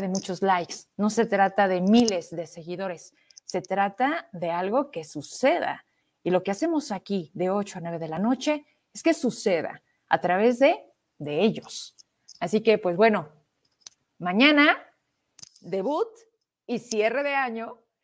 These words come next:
y nos vamos a organizar para que el próximo año vamos a tenerla, si así el tiempo también lo permite, porque déjeme le digo, las consultas que tiene con el tema de la pandemia, pues hoy son mucho en el extranjero. Entonces su agenda,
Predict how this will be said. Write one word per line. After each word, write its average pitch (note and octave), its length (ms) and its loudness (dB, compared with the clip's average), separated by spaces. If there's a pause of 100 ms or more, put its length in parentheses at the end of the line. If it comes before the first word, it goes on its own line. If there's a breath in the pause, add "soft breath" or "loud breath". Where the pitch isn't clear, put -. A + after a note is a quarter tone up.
(200)
y A#3 100 0
nos G#3+ 140 2
vamos A#3 200 2
a F4 40 0
organizar A3+ 500 -4
para A#3+ 140 -4
que G3+ 80 -4
el G3 60 -6
próximo C#4+ 420 -6
año B3 500 -4
vamos G3+ 480 0
a C4+ 80 -6
tenerla, A#3+ 760 -2
si - 240 -6
así A3 840 0
el F3 140 -4
tiempo G#3+ 260 0
también G#3+ 240 2
lo A3+ 100 0
permite, A#3+ 380 2
porque - 500 0 (240 soft breath)
déjeme A#3 320 -4
le A#3 120 -6
digo, C#4+ 340 -10
las E3+ 220 -8
consultas C4 580 -8
que C#4+ 140 -8
tiene A#3 480 -6 (160)
con E3+ 160 -6
el F#3 120 -8
tema C4 220 0
de C#4 60 -2
la C4+ 160 -2
pandemia, C4+ 520 -4 (280 soft breath)
pues G3 120 -6
hoy A#3 140 4
son B3+ 180 -2
mucho C#4 220 -4
en B3+ 60 -2
el B3+ 100 0
extranjero. A#3+ 580 -2 (380)
Entonces G3+ 380 0
su G3+ 80 4
agenda, C4+ 640 2